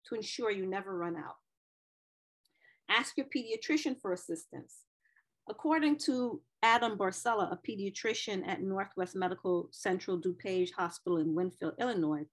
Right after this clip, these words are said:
your own pediatrician will likely have a host of solutions for you should you be unable to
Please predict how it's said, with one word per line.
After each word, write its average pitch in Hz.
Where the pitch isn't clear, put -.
your 208
own 277
pediatrician 240
will 190
likely 233
have 190
a 170
host 285
of 254
solutions 208
for 170
you 160
should 196
you 214
be 190
unable 185
to 180